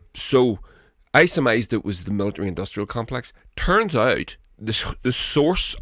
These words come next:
of that story, that the Taliban were being paid by Russia, just say that out loud. It just sounds ridiculous even to th-, just to think about it for half a second.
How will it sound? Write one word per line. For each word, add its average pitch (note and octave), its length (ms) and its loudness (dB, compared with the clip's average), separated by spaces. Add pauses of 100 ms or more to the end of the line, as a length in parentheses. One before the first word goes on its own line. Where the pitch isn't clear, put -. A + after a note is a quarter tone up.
of G#2 180 0
that G#2 260 -2
story, G#2+ 500 -2
that G2 240 -2
the F#2 100 -4
Taliban F#2+ 560 -4
were F#2 100 -2
being F2 200 -4
paid - 360 -4 (340)
by F#2+ 120 0
Russia, F#2 480 -2 (800)
just E3+ 200 -2
say D3 140 0
that A#2+ 160 0
out G#2 160 -2
loud. G2+ 260 0
It - 60 -6
just - 260 -6
sounds A2 280 -2
ridiculous G#2+ 420 -6
even F#2+ 220 -4
to F#2 60 -4
th-, - 120 -12 (300)
just G#2+ 180 -8 (400)
to G2+ 140 -2
think A2 260 -4
about B2 220 -2
it G#2+ 80 -10
for F2+ 140 -4
half F#2 220 -4
a - 40 -14
second. G#2+ 400 -6